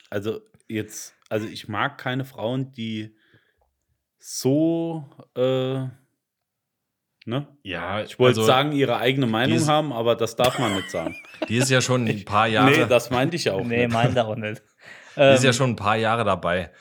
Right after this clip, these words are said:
Speaker 2: Also grundsätzlich muss ich sagen, hat sie ja, also b-, hat sie ja recht, ne? Also es ist nicht von der Hand zu weisen, dass man, äh,
Speaker 1: Klar hat sie recht.
Speaker 2: klimatechnisch irgendwo in die falsche Richtung laufe.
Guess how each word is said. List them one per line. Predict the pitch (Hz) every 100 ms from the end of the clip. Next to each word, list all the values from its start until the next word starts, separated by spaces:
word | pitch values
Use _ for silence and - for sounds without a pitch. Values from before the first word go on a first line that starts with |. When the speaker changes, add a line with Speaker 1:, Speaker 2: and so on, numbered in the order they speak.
| - -
Speaker 2:
Also | - 101 104 104 - _ _ _ _ - 110
grundsätzlich | 185 127 135 139 - 135 131 - - _ _ _ _ _ _
muss | 95 113 120
ich | -
sagen, | 92 113 92
hat | 120
sie | -
ja, | 98 87 85 _
also | - 101 101
b-, | 90 - 95 _ - -
hat | - 117
sie | -
ja | 98
recht, | 82 78 78 - - _ - -
ne? | 85 110
Also | 98 90 90 85 - - _ _ _ _ -
es | 101
ist | 113 120
nicht | 131
von | 117 98
der | 90
Hand | 131
zu | 131
weisen, | 110 110 117
dass | 101 98
man, | 98 95
äh, | - 90 92 92 87
Speaker 1:
Klar | 143 202 147
hat | 95
sie | 87
recht. | 95
Speaker 2:
klimatechnisch | 131 135 120 120 - 120 - 113 110 -
irgendwo | 117 113 110 113
in | 98
die | 98
falsche | 90 101 90 90
Richtung | 120 - 107
laufe. | 92 95 95 98